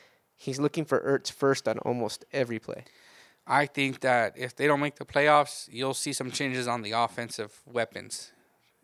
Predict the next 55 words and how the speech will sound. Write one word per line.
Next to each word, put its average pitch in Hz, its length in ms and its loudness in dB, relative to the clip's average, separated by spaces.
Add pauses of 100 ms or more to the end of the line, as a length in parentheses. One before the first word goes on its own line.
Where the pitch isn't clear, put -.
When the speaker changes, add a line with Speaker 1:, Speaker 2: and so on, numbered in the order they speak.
(140)
Speaker 2:
I 135 140 0
think 131 280 -4
Speaker 1:
Yeah. 131 200 2
Speaker 2:
Deshaun 127 380 -2
Jackson 127 340 0
will 120 80 -4
be 117 100 -8
gone. 117 360 -2 (280)
Maybe 120 240 -6
Ertz 131 240 0
will 143 80 0
be 135 120 -4
gone. 131 420 2 (440)
And 117 200 -10
Alshon 131 320 -2
Jeffrey, 131 260 2
they're 127 120 2
just 131 200 -6
trying 139 240 2
to 127 60 -2
get 120 100 -4
rid 117 140 -2
of. 110 80 -4
They 113 100 -4
just 110 220 -10
can't. 117 340 -2
So 120 300 -4 (420)
when 135 180 -4
I 139 60 2
look 160 220 -2
at 170 140 -12
that 147 220 4
team, 123 240 -6
yeah, 120 220 2
you're 127 200 -4
right. 131 300 0 (120)
I 131 60 -10
mean, 123 360 -12 (300)
it 135 120 -12
may 147 160 -2
look 156 200 0
very 147 200 2
different, 151 380 0
and 127 120 -4
it's 127 140 -6
gonna 151 140 -2
be 135 140 -6
very 131 240 0
hard 135 180 2
to 123 60 -10
keep - 260 -10
up 131 120 -6
with - 100 -10
the - 60 -20
Cowboys. 135 560 0